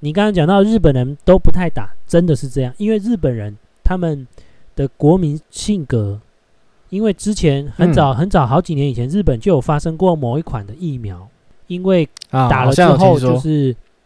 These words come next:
Speaker 1: 有人挂掉，然后就变成造成国赔，那变成一个
Speaker 2: 嗯，嗯，嗯。
Speaker 1: 国家的一个很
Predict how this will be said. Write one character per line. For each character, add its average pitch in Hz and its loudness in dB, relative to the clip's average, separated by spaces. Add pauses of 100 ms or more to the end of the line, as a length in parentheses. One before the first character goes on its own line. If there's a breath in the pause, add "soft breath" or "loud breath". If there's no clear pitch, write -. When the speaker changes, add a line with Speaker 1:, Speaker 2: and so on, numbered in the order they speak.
Speaker 1:
有 120 -2
人 117 -2
挂 147 2
掉， 120 -2
然 147 -4
后 160 2
就 170 -8
变 175 0
成 143 -2
造 170 2
成 123 -2
国 120 -2
赔， - 10 (920)
那 156 -8 (120)
变 202 2
成 147 6
一 143 0
个 143 2
Speaker 2:
嗯， 127 2
嗯， 113 -6
嗯。 98 -10
Speaker 1:
国 139 2
家 160 2
的 151 0
一 147 -6
个 131 -6
很 101 -14